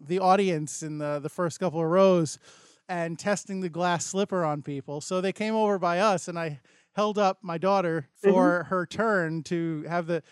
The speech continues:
Speaker 1: and instead they came over to me and tried <laughs> the, the
Speaker 2: Oh,
Speaker 1: glass
Speaker 2: sh-
Speaker 1: slipper on me. <laughs> So, uh, yeah, I, I don't know. I guess I'm the prince's type.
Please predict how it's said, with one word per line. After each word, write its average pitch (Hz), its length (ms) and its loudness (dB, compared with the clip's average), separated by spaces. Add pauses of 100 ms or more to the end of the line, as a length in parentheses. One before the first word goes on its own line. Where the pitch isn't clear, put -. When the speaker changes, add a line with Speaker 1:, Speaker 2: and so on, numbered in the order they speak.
(160)
Speaker 1:
and 202 140 -2
instead 214 460 0
they 196 140 2
came 220 240 0
over 208 220 4
to 185 100 0
me 208 360 4
and 160 120 -2
tried 196 300 4 (120)
<laughs> - 100 -20
the, 220 240 6
the 240 140 4
Speaker 2:
Oh, 277 100 6
Speaker 1:
glass 240 200 6
Speaker 2:
sh- - 120 -2
Speaker 1:
slipper 226 360 0
on 185 320 -2
me. 226 300 -4
<laughs> - 40 -6 (760)
So, 185 560 6
uh, 180 460 0 (100)
yeah, 165 360 -2 (200)
I, 170 420 -4 (240)
I 190 100 0
don't 208 120 0
know. 208 260 6
I 175 120 0
guess 185 260 0
I'm 190 160 0
the 170 80 -6
prince's 196 400 -4
type. 185 340 2